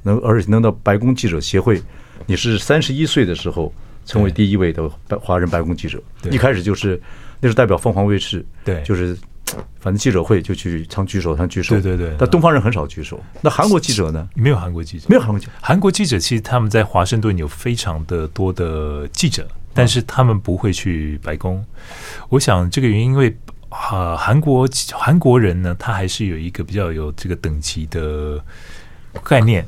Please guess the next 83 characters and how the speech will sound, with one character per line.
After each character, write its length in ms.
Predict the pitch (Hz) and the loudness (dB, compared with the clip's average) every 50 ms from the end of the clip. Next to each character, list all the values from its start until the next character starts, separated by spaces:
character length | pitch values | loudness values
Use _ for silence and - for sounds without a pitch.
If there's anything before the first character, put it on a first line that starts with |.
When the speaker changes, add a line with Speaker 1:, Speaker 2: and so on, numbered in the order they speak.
| - - | -6 -4
Speaker 1:
可 80 | - 175 | -2 2
是 120 | - 165 | 4 4
韩 100 | 160 - | 6 6
国 100 | 233 247 | 4 4
这 100 | 220 220 | 4 2
几 120 | - - 104 | 2 4 2
年 120 | 104 117 | 2 4
在 300 | 117 160 147 127 117 110 113 - | 4 2 2 2 2 0 -2 -6
世 180 | - - - 160 | -8 -6 -2 0
界 120 | 135 156 | 2 2
各 120 | - 160 151 | 4 4 2
地 80 | 139 | 2
很 140 | 113 80 80 | 0 -4 -4
凶 400 | - - - - - 160 165 175 | -6 -6 -8 -2 2 4 4 4
悍 180 | - - 175 113 | 4 2 2 2
的。 100 | 82 71 | 2 2
Speaker 2:
所 100 | - 135 | 4 4
以 40 | 113 | 6
对， 140 | 98 104 98 | 6 4 4
对， 140 | 95 92 82 | 4 2 2
对， 20 | |
Speaker 1:
嗯。 40 | - | 4
Speaker 2:
但 120 | - 180 180 | 4 4 4
是 160 | - - 160 | 4 2 -2
他 200 | - - - 202 | -2 0 2 4
们 100 | 196 156 | 4 4
其 160 | - - 160 | 2 2 0
实 120 | 156 147 147 | 0 0 0
一 140 | - 185 | -2 -2
直 160 | 156 - 123 107 | 0 0 0 0
有 120 | 98 85 | 0 0
这 120 | 85 - 117 | -2 -2 -2
个 280 | 113 98 92 90 87 85 | 0 0 2 0 0 -2
等 200 | - 92 82 78 | -4 -4 -4 -4
级 260 | 76 - - 90 87 | -6 -6 -6 -6 -4
的 260 | - 98 90 85 85 | -2 -2 -2 -2 -2
观 180 | 80 - 107 110 | 0 0 0 2
念。 140 | 113 104 92 | 2 0 0
你 140 | 87 87 - - | -2 -4 -6 -10
记 380 | - - - - - - 185 | -14 -14 -14 -8 -4 -2 -2
不 80 | 156 147 | 0 0
记 140 | 160 185 147 | 2 2 2
得 140 | 113 104 | 4 2
有 120 | 98 - 90 | 2 2 2
一 40 | - | 0
次 200 | - - 135 117 | 0 -2 -2 0
就 140 | 117 117 | 0 0
是 160 | 110 110 110 107 | 0 0 -2 -2
奥 140 | 92 90 | -2 -2
巴 160 | 90 104 113 117 | 0 2 2 2
马 180 | 104 90 82 | 2 0 0
去 260 | 78 - - - 104 92 - | -2 -4 -4 -4 -4 -4 -2
到， 580 | - 95 90 85 82 82 80 78 78 76 76 - - - - - - - - - - - - | 0 0 0 0 0 0 -2 -2 -2 -4 -6 -8 -10 -12 -12 -12 -10 -10 -10 -12 -12 -12 -12
呃， 240 | - 95 90 87 92 107 | -10 -8 -8 -8 -8 -6
忘 140 | 110 117 123 | -2 -2 -2
记 140 | 117 - 120 | -2 -2 -4
是 140 | 110 - 127 | -6 -4 -2
在 120 | 127 110 | 0 0
哪 200 | 98 90 92 104 | 2 2 2 2
里 140 | 110 92 78 | 0 0 -2
的 100 | 76 80 | -2 -4
这 120 | 82 101 | -2 -2
个 60 | 101 | -2
记 160 | 90 - 117 98 | -2 -2 -4 -4
者 160 | 82 78 69 | -4 -6 -8
会， 280 | - - 113 92 76 - | -8 -8 -8 -8 -6 -4
呃， 120 | - 110 110 | -4 -2 -2
应 80 | 127 | -2
该， 60 | 127 127 - | -4 -4 -2
应 60 | 147 147 | -2 -2
该 60 | 151 | -2
是 60 | 143 | -2
在 80 | 151 143 | -2 -4
韩 240 | 107 - 92 82 95 | -4 -4 -6 -6 -6
国， 220 | 101 - 78 76 85 | -6 -6 -6 -4 -2
然 100 | 98 104 | 0 0
后 100 | 110 117 | 0 0
他， 100 | - - | 0 0
他 80 | 127 127 | -2 -2
希 280 | - - - - 165 | 0 -2 -2 0 2
望， 160 | 170 156 131 - - - - - - | 2 2 2 2 -2 -8 -14 -6 0
就 120 | - 165 | 0 2
是 120 | 156 151 | 2 0